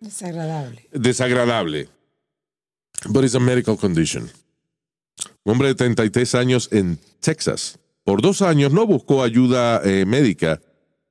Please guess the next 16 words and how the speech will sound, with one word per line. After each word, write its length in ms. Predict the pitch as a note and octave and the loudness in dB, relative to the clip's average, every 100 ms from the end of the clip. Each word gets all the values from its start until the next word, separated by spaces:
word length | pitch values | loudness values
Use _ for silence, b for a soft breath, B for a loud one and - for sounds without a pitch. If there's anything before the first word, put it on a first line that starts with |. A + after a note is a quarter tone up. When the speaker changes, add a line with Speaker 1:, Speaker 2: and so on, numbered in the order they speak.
| _ B B B _ _ - | _ B B B _ _ -2
Speaker 2:
eh, 460 | G2+ F#2+ F2+ D#2 - _ _ _ - - _ _ _ _ _ - | 0 2 0 -2 -6 _ _ _ -20 -20 _ _ _ _ _ -2
sino 280 | B2+ C3 C3 | 0 2 2
que 180 | D3 | 0
finalmente 600 | B2 C3+ C3+ D3 D#3+ D#3 C#3+ | 2 0 0 0 0 0 -4
fue 280 | - D#3 | 0 2
al 120 | D#3+ D3+ | 2 0
doctor 520 | D3 - C3+ A2 A2 | -2 0 2 2 2
luego 320 | A#2+ B2+ C3+ | 2 2 2
de 120 | B2 | 0
que 100 | B2 | -2
tenía 280 | G2 G#2+ A#2+ | -2 0 0
un 100 | C3+ | 2
dolor 320 | C3+ B2 A#2 | 2 2 2
en 80 | A#2 | 0
un 160 | G#2+ G#2 | -2 0
testículo 680 | B2+ - A2+ - F2+ F#2 | -2 0 -2 0 -2 -2